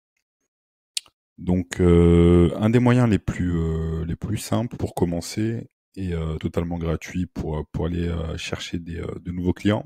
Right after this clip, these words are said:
des prospects dans un premier temps, c'est utiliser bien évidemment Google, le moteur de recherche Google.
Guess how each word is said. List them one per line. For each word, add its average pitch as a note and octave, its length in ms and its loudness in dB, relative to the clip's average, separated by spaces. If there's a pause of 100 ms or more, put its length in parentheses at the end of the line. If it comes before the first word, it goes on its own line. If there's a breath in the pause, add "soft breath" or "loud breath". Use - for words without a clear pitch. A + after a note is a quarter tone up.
des F2 160 -6
prospects - 420 -2
dans E2+ 140 -4
un E2 80 -4
premier E2+ 280 -8
temps, A#2+ 300 -2 (560 loud breath)
c'est - 280 0
utiliser F#2 640 2
bien F2 180 0
évidemment D#2+ 560 -2 (220)
Google, E2+ 580 -4 (960 soft breath)
le - 100 -10
moteur E2+ 320 0
de E2+ 60 0
recherche E2 460 -2
Google. E2+ 500 -2